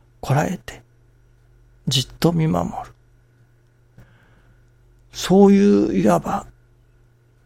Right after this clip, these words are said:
自分が手を出して助けるというのではなく、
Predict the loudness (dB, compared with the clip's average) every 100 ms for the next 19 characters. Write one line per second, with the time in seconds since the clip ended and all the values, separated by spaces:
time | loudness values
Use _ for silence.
0 | _ _ -6 -4 -4 -2 -2 -2 0 -2
1 | -2 -4 -2 -4 -6 -8 -8 -8 -8 -8
2 | -8 -8 -8 -8 -4 -2 -2 -4 -4 -4
3 | -4 -6 -6 -8 -8 -10